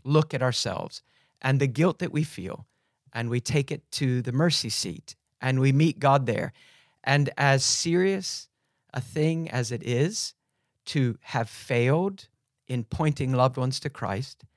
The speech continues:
as big a deal as that is, it is not to be compared with how big a deal the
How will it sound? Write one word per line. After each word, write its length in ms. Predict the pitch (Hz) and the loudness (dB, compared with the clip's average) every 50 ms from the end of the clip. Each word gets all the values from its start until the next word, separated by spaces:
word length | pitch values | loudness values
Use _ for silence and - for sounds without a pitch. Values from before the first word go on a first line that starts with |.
| _ _ _ _ _ | _ _ _ _ _
as 200 | - 135 131 120 | 0 0 0 0
big 280 | 113 104 151 160 156 175 | 0 0 2 2 4 4
a 40 | 160 | 2
deal 380 | 147 170 185 185 185 165 143 - _ _ _ - | 4 6 6 6 6 4 2 -2 _ _ _ -2
as 300 | - 143 147 156 139 139 | 2 4 4 4 2 2
that 220 | 147 160 156 151 | 2 2 4 4
is, 460 | 190 254 254 151 110 110 139 151 - - _ _ _ _ _ _ _ _ _ _ _ _ _ _ | 6 6 6 4 4 2 -2 -2 -4 -8 _ _ _ _ _ _ _ _ _ _ _ _ _ _
it 120 | - 131 131 | -4 0 2
is 520 | 147 143 135 135 - - - - - - _ _ _ - | 2 2 2 0 -4 -4 -6 -8 -12 -16 _ _ _ -4
not 320 | 127 143 165 185 - - | 0 2 2 2 2 0
to 80 | - 131 | -4 -4
be 100 | 127 131 | -4 -4
compared 600 | - - 101 - - 110 98 95 90 95 - - _ _ _ _ _ _ _ _ | -4 -4 -10 -8 -8 -8 -8 -8 -10 -12 -16 -20 _ _ _ _ _ _ _ _
with 180 | - 113 120 92 | -12 -10 -8 -4
how 200 | - 127 117 104 113 - - | -4 -4 -4 -4 -6 -10 -6
big 380 | - 156 151 135 120 110 117 - - | -2 0 2 2 2 0 -4 -10 -10
a 100 | - 123 | -10 -10
deal 440 | 110 104 123 110 104 101 101 98 - _ _ _ - | -8 -6 -4 -4 -4 -4 -6 -8 -12 _ _ _ -14
the 260 | 113 110 104 107 107 | -10 -10 -10 -10 -12